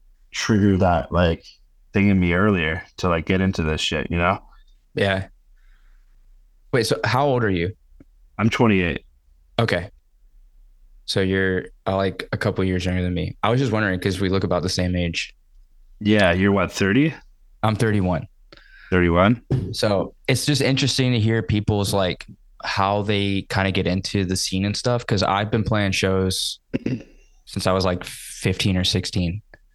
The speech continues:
Speaker 2: But, like,
Speaker 1: Okay.
Speaker 2: it wasn't, like, always hardcore, but it was, like, this progression of, like,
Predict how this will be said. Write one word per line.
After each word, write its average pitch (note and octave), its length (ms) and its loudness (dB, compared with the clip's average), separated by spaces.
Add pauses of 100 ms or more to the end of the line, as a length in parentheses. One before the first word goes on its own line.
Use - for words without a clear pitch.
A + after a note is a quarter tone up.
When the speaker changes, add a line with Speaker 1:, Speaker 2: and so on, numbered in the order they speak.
(1040)
Speaker 2:
But, G2 160 0
like, - 160 4 (120)
Speaker 1:
Okay. F#2 180 0 (360)
Speaker 2:
it B2+ 100 0
wasn't, C3 260 2
like, G#2 200 0
always G2+ 240 2
hardcore, F#2+ 540 -2
but F#2 80 0
it F#2 120 0
was, F2+ 120 -2
like, F2+ 160 0
this - 140 -2
progression F#2 460 -2
of, F2+ 120 -4
like, F2 340 -4